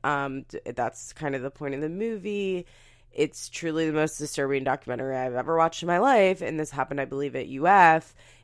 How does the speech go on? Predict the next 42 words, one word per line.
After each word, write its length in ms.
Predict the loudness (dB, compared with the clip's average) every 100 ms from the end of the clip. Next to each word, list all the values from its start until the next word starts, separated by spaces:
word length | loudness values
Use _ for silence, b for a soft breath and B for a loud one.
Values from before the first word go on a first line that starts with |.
| -6
And 220 | -4 -4
so 640 | -2 0 2 2 2 0 -4 _
the 180 | -6 -2
documentary 840 | 0 -2 -2 0 2 2 2 -2 -4 -8
shows 720 | -10 -6 0 0 2 -2 -4
the 140 | -4 0
video 600 | 0 2 4 4 4 0
throughout 360 | 0 0 0
the 80 | -2
whole 180 | -2 -2
thing 480 | -2 2 4 2 0
because 300 | -6 -6 -6
this 160 | -4
happened 260 | -4 -4 -6
in 160 | -6
fucking 320 | -4 -4 -4 -4
Florida, 600 | 0 2 4 6 4 2 B B B -4
and 360 | 0 2 2 2
none 180 | 2
of 160 | 0 0
it 260 | 0 -2 -2
was, 520 | 0 2 0 -4 0
like, 200 | 0 4
it 160 | 2 6
all 280 | 8 10 8
went 180 | 4 2
on 100 | -2
the 80 | -2
record. 420 | -4 -6 -12 -10 -2
None 200 | -2 0
of 80 |
it 80 | -2
was 140 | -4 -4
sealed, 340 | -4 -4 -6
and 140 | -6 -6
it's 140 | -6
all 340 | 0 2 2
easily 400 | -2 -6 -6 -8
available 320 | -6 -8 -10 -14
to 80 |
the 60 | -16
public. 480 | -18 -16 -16 -18